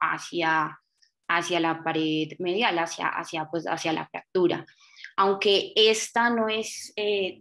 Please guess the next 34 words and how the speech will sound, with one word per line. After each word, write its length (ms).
podemos 300
evidenciar 400
acá, 560
eh, 480
que 140
no 280
hay 360
un 200
atrapamiento 720
muscular, 640
pues 120
el 120
recto 260
medial 360
no 160
está 260
tapado, 500
pero 220
esto 160
es 100
una 140
ventana 480
ósea, 320
esto 160
no 80
es 80
una 180
ventana 320
de 80
tejidos 380
blandos. 480
Lo 120
ideal 440
sería 420